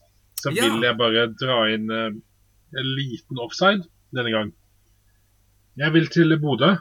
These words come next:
Speaker 1: Jeg vil, altså, vi snakker
Speaker 2: Yes.
Speaker 1: norsk fotball. Jeg vil ikke til Sørlandet. Jeg vil ikke
Speaker 2: Nei,
Speaker 1: snakke
Speaker 2: nei,
Speaker 1: om
Speaker 2: nei,
Speaker 1: at,
Speaker 2: det er det
Speaker 1: eh,
Speaker 2: ikke noe å prate
Speaker 1: nei.
Speaker 2: om i det hele tatt.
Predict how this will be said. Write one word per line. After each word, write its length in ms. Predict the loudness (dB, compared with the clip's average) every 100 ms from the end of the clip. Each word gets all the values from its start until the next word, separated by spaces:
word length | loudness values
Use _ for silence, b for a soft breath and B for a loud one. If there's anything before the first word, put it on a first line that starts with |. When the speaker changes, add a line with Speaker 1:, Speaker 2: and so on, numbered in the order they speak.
| -4 -10
Speaker 1:
Jeg 220 | -2 2
vil, 200 | 2 2
altså, 260 | 0 2 4
vi 80 | 2
snakker 320 | 2 -2 0
Speaker 2:
Yes. 20 |
Speaker 1:
norsk 280 | 2 0 2
fotball. 360 | 2 4 2 2 B B -2
Jeg 100 | 2
vil 120 | 2
ikke 200 | 4 2
til 100 | 2
Sørlandet. 520 | 4 6 4 0 -2 -4 B B B
Jeg 80 | 0
vil 80 | 2
ikke 80 | 4
Speaker 2:
Nei, 140 | 4 4
Speaker 1:
snakke 200 | 4 6
Speaker 2:
nei, 100 | 6
Speaker 1:
om 80 |
Speaker 2:
nei, 40 | 6
Speaker 1:
at, 80 | 6
Speaker 2:
det 80 | 8
er 140 | 8
det 40 | 6
Speaker 1:
eh, 80 | 4
Speaker 2:
ikke 360 | 0 -2 0
noe 220 | 0 -2
å 40 | -2
prate 320 | -2 -2 0
Speaker 1:
nei. 80 | -2
Speaker 2:
om 220 | -2 -10 -14 -10
i 80 |
det 100 | -6 -4
hele 260 | -4 -4
tatt. 300 | -6 -8 -8